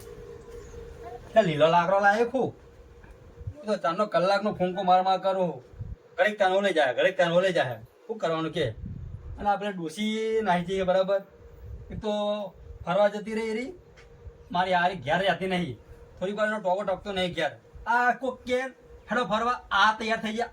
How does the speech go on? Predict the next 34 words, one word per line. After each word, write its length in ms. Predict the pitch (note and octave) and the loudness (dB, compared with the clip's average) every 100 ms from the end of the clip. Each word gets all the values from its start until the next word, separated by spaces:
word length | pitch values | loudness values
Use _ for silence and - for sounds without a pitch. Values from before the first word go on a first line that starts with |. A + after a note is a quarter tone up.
| F#3+ | -2
આ 220 | G3 G#3+ | 0 0
બિસ્તરા 260 | F#3+ G#3+ | -2 -6
પોટલા 200 | G#3 G#3+ | -6 -6
લઈને 240 | G#3 G#3+ G#3 | -6 -4 -2
નીકળી 200 | F#3 G3+ | -4 -6
ગયા. 200 | G3+ G#3 - - | -6 -8 -12 -12
ના, 80 | F#3 | -4
ના, 120 | A3+ | -2
ઘરનું 340 | F3+ C#3+ F3 G#3 | 0 -2 -4 -4
તો 80 | |
એને 140 | A#3 A#3 | -2 -2
પડી 280 | A3 G3+ A#3 | 0 -2 -2
જ 80 | |
નહીં. 360 | A#3 A#3 A3 C3+ - - - - - | -2 -2 -2 -8 -12 -20 -20 -16 -8
એ 100 | G#3+ | -2
મારા 240 | E3+ F#3+ | 0 0
નાનું 200 | G#3 A3+ | 0 -4
ઘરમાં 280 | C#3+ D3+ G3 | -4 -6 -4
જેટલું 220 | F#3+ G#3 | -4 -4
કોમ 220 | F#3 G3+ | -4 -4
પોક 220 | F3 F3 | -4 -4
હોય, 220 | F3+ F#3+ F3 - - | -2 -4 -6 -16 -10
એ 80 | G3 | -8
ઢોરાનું 460 | F3 C#3+ E3+ G3 F#3+ | -6 -4 -2 0 0
કરવાનું, 420 | G3 F#3+ G3 F3+ | -2 -2 -2 -4
ખેતરનું 400 | F3+ F3 G3 F#3 | -6 -6 -6 -4
કરવાનું, 480 | F3+ F#3+ G3 G3 F#3 | -4 -2 -4 -6 -4
આ 140 | F3+ | -4
ઘરનું 320 | E3 C#3 F#3 | -2 -2 -2
કરવાનું, 540 | G3 F#3+ G3 G3 G3+ G3 - - - | -2 0 -2 -2 -6 -8 -14 -20 -14
અને 120 | G#3 G3 | -6 -4
બધો 200 | F3+ G3 | 0 -2
જેટલો 300 | F3 G#3 G#3 | -2 -4 -2
ના 180 | F#3 | 0